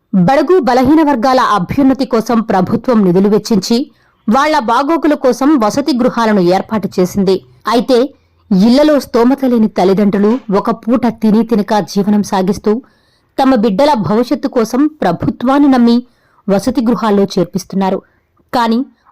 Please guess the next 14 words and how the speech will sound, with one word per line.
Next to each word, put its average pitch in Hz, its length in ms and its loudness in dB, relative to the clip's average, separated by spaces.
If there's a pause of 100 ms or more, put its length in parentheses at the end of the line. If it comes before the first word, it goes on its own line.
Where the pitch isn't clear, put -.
(100)
వసతి 254 360 -2
గృహాలు 240 560 0
నరక 196 340 0
కూపాలుగా 233 560 -2
తయారవడంతో 196 840 -2 (360)
విద్యార్థులు 226 800 0
అనేక 202 320 0
అవస్థలు 208 580 -2
పడుతున్నారు. 180 580 -2 (500)
అటు 247 160 -2
తల్లిదండ్రులతో 233 720 0
చెప్పుకోలేక, 202 1000 -4
ఏమీ 202 520 2 (100)
చేయలేక 202 580 0